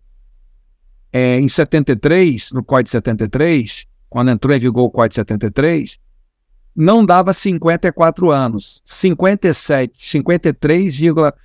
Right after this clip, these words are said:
se não falha a memória, sete meses. Então a pessoa morria, olha que in-, interessante, num-, num-, numa fase produtiva.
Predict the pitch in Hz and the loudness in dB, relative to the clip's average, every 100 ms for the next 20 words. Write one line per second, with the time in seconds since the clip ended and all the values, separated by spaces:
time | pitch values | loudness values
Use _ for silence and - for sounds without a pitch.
0 | _ - 135 143 139 135 131 143 147 - | _ -8 -4 0 0 0 0 0 -2 -2
1 | 170 165 - 143 135 110 101 - - - | -2 0 0 0 0 -2 -8 -14 -18 -20
2 | _ _ _ - - _ - _ - 262 | _ _ _ -20 -20 _ -20 _ -4 0
3 | 269 240 - 202 190 208 151 233 254 135 | 2 2 2 2 2 2 4 4 4 2
4 | - _ _ _ _ - _ _ - _ | -4 _ _ _ _ -20 _ _ -20 _
5 | 120 170 185 180 - _ _ 143 151 156 | 0 0 0 -4 -6 _ _ -4 0 0
6 | 147 160 123 - - _ - 190 240 277 | 0 -4 -4 -6 -18 _ -2 0 4 2
7 | 208 196 220 247 196 202 220 202 175 143 | 0 0 2 2 2 2 4 4 2 0
8 | - 214 202 196 - 233 262 - 247 214 | 2 2 2 -2 0 0 0 0 0 0
9 | 151 | -2